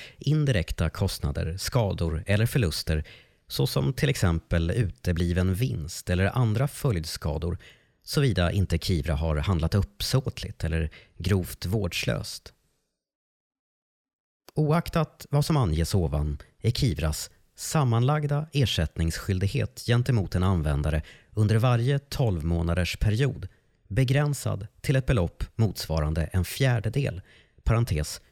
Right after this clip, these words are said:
tjugofem procent, slutparentes, av vid var tid gällande prisbasbeloppet enligt socialförsäkringsbalken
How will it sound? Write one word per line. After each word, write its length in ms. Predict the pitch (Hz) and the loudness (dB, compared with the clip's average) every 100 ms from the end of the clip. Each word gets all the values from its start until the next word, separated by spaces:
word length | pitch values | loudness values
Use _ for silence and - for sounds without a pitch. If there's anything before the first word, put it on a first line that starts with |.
| _ | _
tjugofem 560 | - - 101 - 92 92 | -4 0 0 2 0 2
procent, 500 | 104 - 117 - - | 0 0 -2 -2 -10
slutparentes, 880 | - 95 80 82 85 82 78 - - _ _ | -4 -2 0 0 0 0 -4 -6 -14 _ _
av 300 | - 78 80 - - _ | 0 0 0 -6 -14 _
vid 180 | 95 87 | -2 0
var 360 | 85 127 151 143 | 2 2 2 -2
tid 360 | - 90 78 - | -2 -2 -2 -2
gällande 560 | 98 92 73 71 76 73 - - | 0 2 0 0 0 -2 -10 -2
prisbasbeloppet 1300 | - 120 - - 92 85 - 92 113 147 - - - - _ _ | 2 2 -2 -4 -2 -2 -2 0 0 0 -6 -8 -14 -20 _ _
enligt 380 | - 110 110 - - | 0 2 2 -2 -10
socialförsäkringsbalken 1700 | - 113 139 110 85 - 87 71 69 - 78 95 127 139 - 87 | -4 0 2 0 0 -2 -2 -2 -2 -4 -2 0 -2 -4 -8 -10